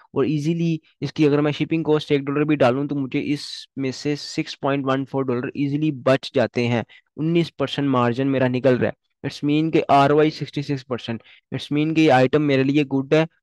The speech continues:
और ये प्रोसेस है just सोर्सिंग का कि आपने एक न्यू टैब बनाना है,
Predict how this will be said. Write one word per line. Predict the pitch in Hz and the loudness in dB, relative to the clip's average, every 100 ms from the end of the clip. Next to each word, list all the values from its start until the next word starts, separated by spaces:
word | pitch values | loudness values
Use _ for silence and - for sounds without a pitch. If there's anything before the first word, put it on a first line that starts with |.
| _ 143 | _ 0
और | 143 | 0
ये | 131 151 175 | 0 2 2
प्रोसेस | 175 143 143 135 151 | 2 0 0 0 0
है | 135 | 0
just | 139 - | -2 -4
सोर्सिंग | - 131 123 139 143 | -6 -4 -4 -2 2
का | 143 | 2
कि | 143 | 4
आपने | 131 120 - 135 | 4 4 2 0
एक | 131 127 | -2 -2
न्यू | 131 143 | -4 -2
टैब | 135 110 | 2 2
बनाना | 117 139 143 | 2 0 2
है, | 143 | 0